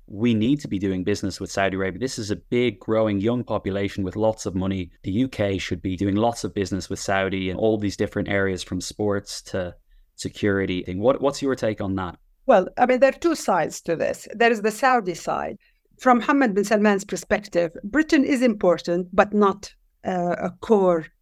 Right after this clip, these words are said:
Speaker 2: country. Yes, there are historical links and trade, training contracts for the Ministry of Defense, B A E system, mm, uh, weapons, uh, sold to Mohammed bin Salman.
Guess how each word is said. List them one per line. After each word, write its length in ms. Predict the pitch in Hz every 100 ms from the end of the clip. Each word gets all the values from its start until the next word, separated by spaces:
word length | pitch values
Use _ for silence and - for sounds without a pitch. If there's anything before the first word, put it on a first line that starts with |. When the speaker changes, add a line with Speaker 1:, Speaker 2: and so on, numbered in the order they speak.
| _ _
Speaker 2:
country. 500 | 185 147 131 - - _ _ _ _ _ -
Yes, 440 | 214 233 269 - 220
there 360 | 214 196 185 -
are 160 | 190
historical 680 | 175 202 208 214 196 190 190
links 480 | 180 208 247 240 -
and 280 | - 175 160
trade, 640 | - 214 220 208 208 202 - _
training 520 | - 202 208 202 190 180
contracts 600 | 202 208 208 196 196 -
for 200 | 185 175
the 140 | 170
Ministry 380 | 185 190 - 175
of 180 | 151 147
Defense, 680 | 156 - 240 220 220 208 - 180 170
B 220 | 214 -
A 160 | 190 190
E 240 | - 196
system, 800 | 180 - 269 - - 233 233 226
mm, 320 | - 185 196 - -
uh, 240 | 180 170
weapons, 720 | 170 233 240 240 226 226 208
uh, 160 | - - 170
sold 560 | - 214 214 214 208
to 320 | 208 196 214 -
Mohammed 360 | 214 202 185
bin 100 | 170
Salman. 380 | 156 - - -